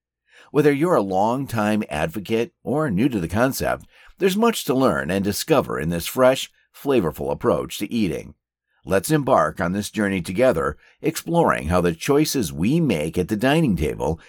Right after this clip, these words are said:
can lead to a healthier planet and a more connected community. In today's Sustainable Saturday episode of Culinary Cuisine Journey, we turn back the pages to the early beginnings of the farm-to-table movement, a response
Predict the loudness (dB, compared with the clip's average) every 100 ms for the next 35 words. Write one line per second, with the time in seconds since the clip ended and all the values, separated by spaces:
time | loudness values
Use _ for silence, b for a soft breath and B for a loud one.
0 | b 0 2 4 2 0 -4 0 2 4
1 | 2 2 2 0 2 2 2 0 -4 _
2 | _ _ 0 2 2 -2 0 2 2 2
3 | 2 2 -2 -2 -2 -2 -4 -6 -2 2
4 | 2 2 -2 -6 -16 _ _ _ _ _
5 | -8 -4 0 4 4 2 -2 -4 -2 -2
6 | 0 0 2 2 2 2 0 0 -2 -2
7 | -6 -4 -2 -2 -2 -4 -2 2 2 0
8 | -2 -2 -2 2 2 2 -2 -12 -14 b
9 | b -4 -2 -2 0 2 2 2 2 0
10 | 0 -2 0 -2 -2 -6 -4 -2 -2 -2
11 | 0 2 2 0 -4 -2 -6 -6 -12 -8
12 | -8 -6 -4 -4 -4 -2 -2 0 0 0
13 | 2 0 0 b b b b 0 0 2
14 | 2 2 2 -2